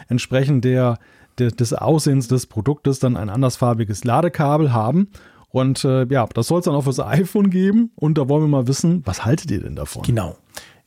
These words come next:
Speaker 2: Wie würdest du verschiedenfarbige Ladekabel beim iPhone finden? Und ihr könnt dann sagen,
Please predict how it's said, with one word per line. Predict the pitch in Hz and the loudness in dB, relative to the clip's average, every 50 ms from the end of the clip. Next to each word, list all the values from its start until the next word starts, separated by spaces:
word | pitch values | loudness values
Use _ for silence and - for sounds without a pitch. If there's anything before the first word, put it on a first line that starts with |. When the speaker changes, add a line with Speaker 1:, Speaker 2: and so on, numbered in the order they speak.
| - 139 | 0 2
Speaker 2:
Wie | 180 247 277 | 2 4 4
würdest | 285 269 254 240 220 - - 214 | 2 2 2 2 0 -2 -2 -2
du | 220 | -2
verschiedenfarbige | 196 - 156 135 - 147 143 147 143 135 - - 73 80 117 147 151 156 | -2 -2 -4 -6 -4 -2 -2 0 0 -2 -2 -6 -6 -2 -2 0 0 0
Ladekabel | 127 107 80 82 - 117 - - 135 127 123 143 175 190 | -2 -4 -6 -6 -6 -8 -6 -4 -2 0 0 2 2 2
beim | 254 277 294 302 | 2 0 0 0
iPhone | 302 294 240 185 - 131 120 107 | 0 -2 -2 -2 -2 -4 -4 -4
finden? | - - 104 98 - - - | -4 -4 -4 -6 -6 -6 -6
Und | 95 98 | -4 -4
ihr | 113 | -2
könnt | - - - - | 0 0 0 2
dann | 185 175 170 | 2 0 2
sagen, | 170 156 156 151 143 139 - | 2 0 0 0 -2 -4 -6